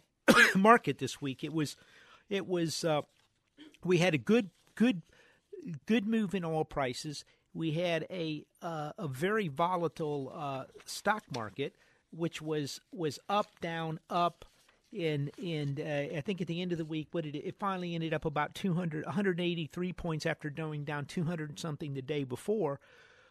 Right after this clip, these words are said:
Uh, a-, a-, and just tremendous amounts of volatility this, this week. And, and one of the things that happened is, is, is we had the, uh, fourth quarter, uh, G D, first quarter of G D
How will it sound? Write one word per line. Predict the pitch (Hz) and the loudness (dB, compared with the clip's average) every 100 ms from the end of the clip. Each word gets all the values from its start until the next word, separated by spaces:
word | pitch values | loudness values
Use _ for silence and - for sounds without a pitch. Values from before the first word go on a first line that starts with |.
| _ _ | _ _
Uh, | 202 131 - - 240 | -6 -6 -8 -10 -2
a-, | 214 180 208 | -2 -2 -4
a-, | 214 - | -4 -2
and | 214 175 - _ | -2 -2 -6 _
just | - 254 - | -4 -4 -4
tremendous | - 220 185 202 220 208 - | -8 -4 -2 2 2 2 0
amounts | 165 160 147 | -4 -4 -4
of | 151 | -4
volatility | 143 143 139 - 330 233 135 | 0 0 -2 -2 -2 -2 -4
this, | 131 151 | -4 -2
this | - 185 - | 0 0 0
week. | 185 165 | -6 -4
And, | 220 | 0
and | 220 | 2
one | 226 320 | 2 2
of | |
the | 294 | 0
things | 247 202 160 | 0 0 2
that | 160 | 2
happened | 170 165 165 147 | 4 2 0 -4
is, | 139 135 - - - - | -4 -4 -8 -20 -16 -2
is, | 185 170 | 0 2
is | 180 160 | 0 0
we | 190 | -2
had | 185 208 196 151 | 0 2 0 0
the, | 185 170 | -4 0
uh, | 165 | 0
fourth | 165 202 190 | 0 0 -2
quarter, | - 190 175 165 160 | -2 -4 -4 -4 -4
uh, | 165 | -4
G | 147 175 | -4 -4
D, | 170 170 | -6 -6
first | - 190 - - | 2 2 2 -6
quarter | 196 180 | -4 -2
of | 139 | -2
G | - 170 | -4 -6
D | 156 | -6